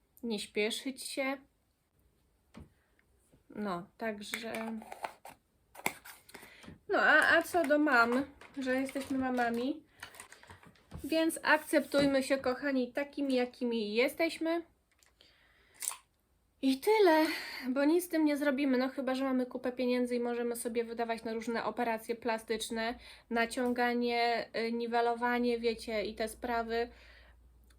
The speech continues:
Ktoś, y, jak ktoś lubi być bardziej naturalny, tak jak ja, y, no to powinien akceptować to, że taki, jaki jest, godzić się z tym,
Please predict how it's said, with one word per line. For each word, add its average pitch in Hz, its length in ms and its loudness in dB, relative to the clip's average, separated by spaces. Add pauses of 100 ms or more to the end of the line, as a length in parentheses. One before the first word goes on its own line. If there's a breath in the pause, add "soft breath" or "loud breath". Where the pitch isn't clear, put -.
(240)
Ktoś, - 380 0
y, 262 160 -2
jak 269 260 -2
ktoś 269 280 -4
lubi 262 280 -2
być 247 240 -2
bardziej 247 380 -2
naturalny, 247 680 0
tak 214 200 -6
jak 202 240 -8
ja, 214 280 -4 (760 soft breath)
y, - 20 -2
no 208 160 -6
to 214 300 -2
powinien 208 460 -6
akceptować 254 880 -4
to, 247 240 0
że 240 180 -4
taki, 233 480 -10
jaki 233 360 -8
jest, 254 380 -2
godzić 226 400 -6
się 240 120 -2
z - 140 -14
tym, 247 380 0